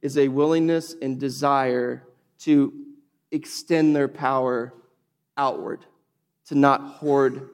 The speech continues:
the power themselves. N-, none of them really wanna do this, to be honest, I don't think. I mean, if you guys didn't vote them in, I think they'd be somewhat relieved. "Oh, I don't have to be Judah. I don't have to say my life for his," right? That's what the call is,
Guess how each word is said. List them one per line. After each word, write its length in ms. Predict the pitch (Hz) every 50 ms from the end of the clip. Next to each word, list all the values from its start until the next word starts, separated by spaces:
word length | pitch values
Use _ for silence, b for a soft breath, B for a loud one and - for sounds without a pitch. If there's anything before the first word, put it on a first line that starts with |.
| - _ -
the 100 | 139 135
power 560 | 120 - 127 127 127 127 127 127 120 123 - b b b b b b -
themselves. 580 | 143 135 127 - - 143 131 127 120 117 -
N-, 220 | 170 175 190 202 165
none 160 | 190 220 202
of 120 | 190 175
them 120 | 170 156 147
really 200 | 156 165 147 127
wanna 200 | 135 143 139 131
do 220 | 127 131 135 135
this, 240 | 147 160 170 165 -
to 80 | -
be 160 | 127 139 135 127
honest, 440 | 127 131 131 147 180 - - - _ _ _ -
I 60 | - 143
don't 200 | 139 127 120 -
think. 340 | 131 131 147 - - - - b b b b b b b b b b b b _ -
I 40 | -
mean, 140 | 139 135 135
if 120 | 131 131
you 80 | 170 190
guys 340 | 196 202 185 170 160 170 -
didn't 480 | - 156 143 185 185 185 160 - 143
vote 240 | 135 160 196 185 175
them 160 | 190 165 151
in, 120 | 156 165 170
I 80 | 160
think 160 | 160 180 170
they'd 200 | 175 160 156 135
be 120 | 127 151 147
somewhat 340 | - - 170 160 160 131 -
relieved. 640 | 139 139 135 135 135 139 143 156 202 220 - - - -
"Oh, 180 | 151 160 151 - _ _ _ _ _ _ _ _ _ _ -
I 40 | -
don't 100 | 156 160
have 120 | 151 156
to 60 | -
be 140 | 139 156 156
Judah. 380 | 139 117 160 208 262 311 - 135
I 200 | 254 - 143 190
don't 40 |
have 100 | 233 208
to 80 | - 190
say 300 | 175 - 220 190 165 151
my 220 | 175 165 170 208 233
life 260 | 208 190 185 175 180
for 140 | - 170 151
his," 420 | 156 185 262 - - 131 - -
right? 300 | 135 147 170 240 277 -
That's 180 | - 214 233 -
what 80 | 247
the 80 | 165 -
call 380 | - - 190 226 302 285 202 151
is, 400 | 131 123 147 190 196 - -